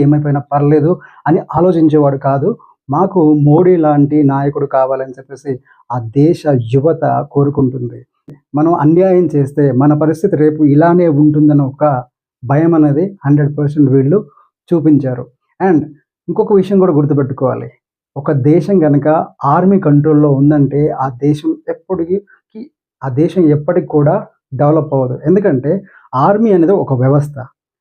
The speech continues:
ఒక వ్యవస్థ మాత్రమే. ఒక దేశం మొత్తాన్ని కంట్రోల్ చేసే, ఆ, అధికారం, ఆ టాక్టిక్స్,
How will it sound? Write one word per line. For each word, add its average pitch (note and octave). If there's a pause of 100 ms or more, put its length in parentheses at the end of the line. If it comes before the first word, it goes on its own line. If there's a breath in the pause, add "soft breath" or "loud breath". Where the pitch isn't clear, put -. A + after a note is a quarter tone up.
(640)
ఒక D#3+
వ్యవస్థ D#3
మాత్రమే. C3+ (120)
ఒక C3
దేశం E3
మొత్తాన్ని F#3+
కంట్రోల్ E3 (100)
చేసే, D3 (680 soft breath)
ఆ, C#3+ (600)
అధికారం, F3 (540)
ఆ D3
టాక్టిక్స్, D3+